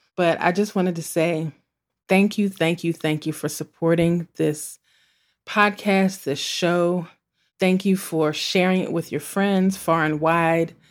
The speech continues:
We have people listening from all over the world, from Switzerland to Germany to Africa, Asia, South America, all across the United States, Canada. So to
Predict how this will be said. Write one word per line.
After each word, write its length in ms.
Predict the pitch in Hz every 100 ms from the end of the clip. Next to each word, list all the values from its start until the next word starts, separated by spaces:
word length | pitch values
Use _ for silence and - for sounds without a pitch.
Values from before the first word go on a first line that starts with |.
| _ _ _ - _
We 180 | 185 185
have 500 | 190 175 165 156 156 - _ _ -
people 340 | - 226 214 208
listening 540 | 190 196 196 196 190
from 300 | - 156 - -
all 460 | 170 185 196 202 -
over 260 | 185 175
the 100 | 165
world, 400 | 151 160 156 156
from 200 | - 143
Switzerland 760 | - - 226 220 202 196 185 175
to 80 |
Germany 580 | 156 165 175 180 185 180
to 200 | 180 -
Africa, 600 | 175 175 180 180 180 170 _ - - - _ _
Asia, 880 | - 180 185 190 190 185 180 175 185 - _ _
South 320 | - - 185 180
America, 800 | 170 175 180 175 - 185 - -
all 220 | 190 220 220
across 400 | 220 196 180 -
the 80 |
United 260 | 170 160 151
States, 500 | - 180 175 165 -
Canada. 720 | - - 165 156 156 151 156 _ _ _ _
So 120 | - 185
to 240 | 190